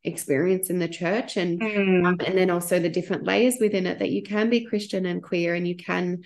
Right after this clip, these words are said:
Speaker 1: um, experience safe spaces in church, but the opposite is definitely true and, and definitely still, um,
Speaker 2: Yeah, absolutely.
Speaker 1: occurring. So,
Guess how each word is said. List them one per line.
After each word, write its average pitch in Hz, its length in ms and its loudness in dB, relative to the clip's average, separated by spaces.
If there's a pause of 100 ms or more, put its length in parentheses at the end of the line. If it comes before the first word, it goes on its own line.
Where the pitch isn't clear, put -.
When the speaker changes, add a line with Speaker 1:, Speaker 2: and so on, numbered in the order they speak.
(280)
Speaker 1:
um, 180 260 2
experience 175 680 0
safe 175 260 -2 (180)
spaces 170 520 -2
in 202 240 -2
church, 190 440 0
but 185 120 -2
the 185 140 0
opposite 175 460 -4
is 165 160 -4
definitely 170 680 -2
true 165 300 0
and, 165 320 -2
and 175 160 -4
definitely 175 400 -4
still, 160 460 -2 (440)
um, 190 180 6
Speaker 2:
Yeah, 170 340 4
absolutely. 180 360 -4
Speaker 1:
occurring. 175 460 -2
So, 175 260 0